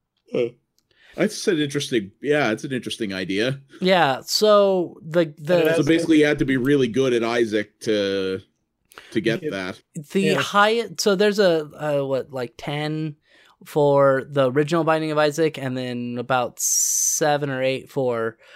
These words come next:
Speaker 2: uh, Binding of Isaac Rebirth. If you have one of these achievements, then you will be able to get, um, Polygod for
Speaker 1: Oh.
Speaker 2: free. But the
Speaker 1: Oh.
Speaker 2: highest, the highest achievement rate that any of these are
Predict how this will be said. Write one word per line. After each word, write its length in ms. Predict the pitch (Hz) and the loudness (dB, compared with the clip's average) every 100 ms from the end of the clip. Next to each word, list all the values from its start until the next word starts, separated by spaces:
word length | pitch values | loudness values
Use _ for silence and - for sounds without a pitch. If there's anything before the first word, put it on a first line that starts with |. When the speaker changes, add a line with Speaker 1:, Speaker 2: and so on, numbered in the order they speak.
| - _ | -20 _
Speaker 2:
uh, 160 | 135 117 | -2 0
Binding 320 | 131 131 131 | 0 -2 -2
of 80 | 120 | -2
Isaac 340 | 120 117 117 | -4 -6 -8
Rebirth. 400 | 127 123 135 135 | -8 -2 -2 -2
If 120 | 139 | -6
you 100 | 131 | -4
have 260 | 127 131 123 - | -4 -4 -6 -12
one 460 | 139 123 135 170 | -12 -4 0 0
of 160 | 180 165 | 0 -2
these 240 | 170 165 | 0 0
achievements, 800 | 165 - 175 160 120 107 - - - _ - - - | -2 -4 -4 -4 -6 -10 -10 -12 -14 _ -20 -20 -10
then 260 | 147 147 135 | -2 -2 0
you 180 | 135 | -2
will 120 | 131 123 | -2 -2
be 120 | 131 | -4
able 140 | 120 | -6
to 60 | 120 | -8
get, 380 | 113 117 110 - _ _ | -6 -6 -6 -8 _ _
um, 480 | - 120 110 95 110 _ - | -10 -6 -6 -8 -12 _ -6
Polygod 440 | 147 131 117 110 | -2 -2 -2 -6
for 80 | 110 | -4
Speaker 1:
Oh. 80 | 147 | -2
Speaker 2:
free. 280 | 196 170 - _ _ - 147 _ _ | 0 -2 -4 _ _ -20 -20 _ _
But 240 | 180 175 143 | 0 0 0
the 80 | 143 | -4
Speaker 1:
Oh. 20 | |
Speaker 2:
highest, 800 | - - 202 208 220 226 - - _ _ _ - | -4 -2 0 2 4 2 -2 -12 _ _ _ -6
the 240 | 170 165 | 0 2
highest 500 | 147 185 202 214 208 | 2 2 2 2 -2
achievement 640 | 175 - 185 180 196 202 - _ | -6 -4 -4 -2 0 -2 -6 _
rate 400 | 175 196 202 185 | -4 -2 -2 0
that 220 | 160 135 - - _ - | 0 0 -8 -20 _ -2
any 280 | 160 175 190 | 0 2 0
of 120 | 190 | 0
these 240 | 202 208 | -2 0
are 320 | 202 208 226 | 2 2 0